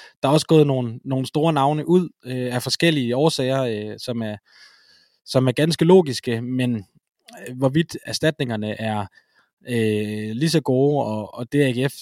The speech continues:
øh, som vi ser nu, er styrket, det er det nok ikke, men så kan man også vente om at sige, hvor mange, hvor mange Superliga-hold er egentlig styrket efter det her transfervindue. Det er jo, det er jo nok også begrænset. Altså,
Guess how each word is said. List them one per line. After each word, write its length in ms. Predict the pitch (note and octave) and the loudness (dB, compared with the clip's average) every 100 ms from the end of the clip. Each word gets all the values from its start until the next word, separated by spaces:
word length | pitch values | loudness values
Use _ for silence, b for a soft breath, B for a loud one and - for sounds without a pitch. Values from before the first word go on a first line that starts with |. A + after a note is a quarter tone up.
| - _ - | -20 _ -18
øh, 260 | A2 A2 A2 | -18 -16 -10
som 300 | - A2 G#2+ | -6 -4 -4
vi 60 | |
ser 160 | G2+ B2+ | -2 -2
nu, 220 | B2+ D#3+ | 2 0
er 120 | C#3 | 0
styrket, 520 | A2 - D3+ E3+ D#3+ B2+ | -6 -2 2 4 2 2
det 80 | |
er 40 | D3 | 0
det 120 | C3 | 0
nok 200 | A2 - - | -2 -4 0
ikke, 320 | E3+ F3 A#2+ | 2 2 0
men 360 | A#2+ A#2+ G#2+ - _ _ _ _ _ _ _ | 0 0 0 -6 _ _ _ _ _ _ _
så 100 | - | -2
kan 120 | C#3 B2+ | 0 2
man 140 | A#2 | 0
også 160 | B2+ B2+ | 0 0
vente 240 | C#3+ C3 | 0 -2
om 100 | A#2 | -4
at 60 | G#2 | -4
sige, 120 | B2 | -2
hvor 100 | A#2+ | 2
mange, 320 | A#2 C3+ D3+ - _ _ _ _ _ _ _ _ _ _ _ _ _ - | 2 0 -2 -6 _ _ _ _ _ _ _ _ _ _ _ _ _ -4
hvor 120 | C#3 | 0
mange 240 | C3+ D#3 | 2 0
Superliga-hold 600 | D#3+ D#3 C3 A#2 A2+ B2 | 0 0 2 0 2 2
er 40 | B2 | 2
egentlig 240 | D3+ B2+ | 0 -2
styrket 360 | - C3+ C3+ B2 | 0 2 4 2
efter 160 | - | 0
det 100 | B2 | -2
her 60 | A#2+ | -2
transfervindue. 600 | - C#3 B2 A#2 A#2 A#2 | -2 -4 -2 -4 -4 -4
Det 100 | A2+ | 0
er 40 | |
jo, 160 | D3 C#3 b b b _ | 0 -2 b b b _
det 60 | C#3+ | 0
er 20 | |
jo 20 | |
nok 160 | C#3 C#3+ | 2 2
også 160 | D3+ - | 2 0
begrænset. 520 | B2+ - C#3 B2 G2+ G2+ | -6 -2 -2 -2 -6 -8
Altså, 240 | - | -6